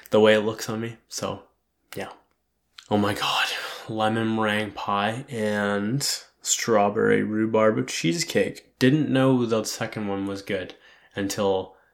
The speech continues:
I tried it at my nan's Christmas. And holy shit, they were both so incredible. I probably had two pies, almost or close to two pies over the course of two days.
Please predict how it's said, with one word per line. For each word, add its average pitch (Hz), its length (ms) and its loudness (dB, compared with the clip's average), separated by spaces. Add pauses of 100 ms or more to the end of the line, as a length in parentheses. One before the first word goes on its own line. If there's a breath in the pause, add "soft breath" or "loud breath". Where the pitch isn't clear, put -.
(340 soft breath)
I 107 100 -4
tried 98 340 0
it 98 60 -2
at 95 140 -2
my 95 320 -6 (140)
nan's 104 560 -2
Christmas. - 680 -12 (120)
And 104 240 -2
holy 101 300 -4
shit, - 260 -8
they 101 100 0
were 101 100 0
both 104 560 -2
so 104 320 -2
incredible. 123 580 2 (320 loud breath)
I 107 140 6
probably 160 480 4
had 113 280 0
two - 220 0
pies, 104 520 0 (480 loud breath)
almost 120 360 6
or 127 100 2
close 117 320 2
to 107 60 2
two 104 180 -4
pies 98 260 0
over 98 160 2
the 98 60 -6
course 101 240 0
of 101 100 -6
two - 160 -4
days. 95 380 -2